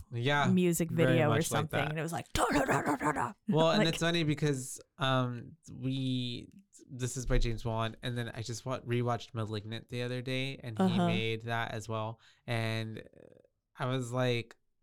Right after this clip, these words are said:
Speaker 1: Malignant very much gives, like, Saw mixed with his Conjuring movies, like, paranormal
Speaker 2: Oh.
Speaker 1: mixed with, like, the stuff that goes,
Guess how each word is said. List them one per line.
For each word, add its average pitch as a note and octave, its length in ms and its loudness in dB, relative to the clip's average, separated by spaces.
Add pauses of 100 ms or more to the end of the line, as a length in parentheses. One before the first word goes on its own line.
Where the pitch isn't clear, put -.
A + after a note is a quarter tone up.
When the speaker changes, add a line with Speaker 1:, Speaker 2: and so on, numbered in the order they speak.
Speaker 1:
Malignant B2+ 720 0
very A#2+ 320 2
much A#2 320 -2
gives, A2+ 420 -2
like, A2 480 -2 (380)
Saw A2+ 840 0
mixed A#2+ 500 -2
with A#2 360 2 (140)
his A2+ 520 2
Conjuring G#2+ 520 -2
movies, G2+ 480 -10
like, A2+ 140 -2
paranormal A#2 680 4
Speaker 2:
Oh. - 20 2
Speaker 1:
mixed G#2+ 380 -4
with, G#2 220 -4
like, G#2 320 -4 (320)
the A#2+ 100 0
stuff A2 300 -2
that - 320 -4
goes, A2 380 2